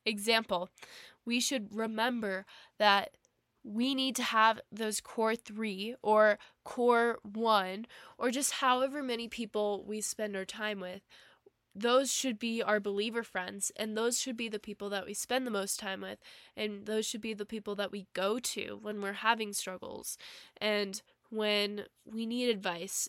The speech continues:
and when we need just another Christian to help build us up. We shouldn't be going to the unbelievers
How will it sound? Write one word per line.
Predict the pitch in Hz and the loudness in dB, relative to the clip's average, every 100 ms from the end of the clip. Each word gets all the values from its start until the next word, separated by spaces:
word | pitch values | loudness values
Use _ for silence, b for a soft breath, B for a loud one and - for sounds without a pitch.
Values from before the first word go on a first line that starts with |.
| - | -4
and | 208 202 196 190 - b b b b - | -4 -4 -6 -10 -14 b b b b -6
when | 220 214 196 - _ _ - | -2 -2 -4 -14 _ _ -10
we | 208 233 | -6 -4
need | 226 240 247 | -2 -4 0
just | 214 220 - - | 0 0 -2 -4
another | - 208 214 208 | -4 -2 0 -2
Christian | 226 220 - 190 202 | -2 -4 -6 -8 -8
to | |
help | 202 202 - | -6 -6 -6
build | 202 196 | -6 -4
us | 196 269 | 0 4
up. | 269 202 - - B B | 6 4 0 -20 B B
We | 233 | -2
shouldn't | 240 277 247 226 | 2 2 2 0
be | 208 | 0
going | 214 208 202 202 | 2 2 0 -2
to | - 214 196 190 190 - b - | -6 -4 -2 -2 -4 -10 b -12
the | - | -2
unbelievers | 226 233 220 185 180 180 165 202 - | 0 0 0 0 -2 -4 -8 -6 -6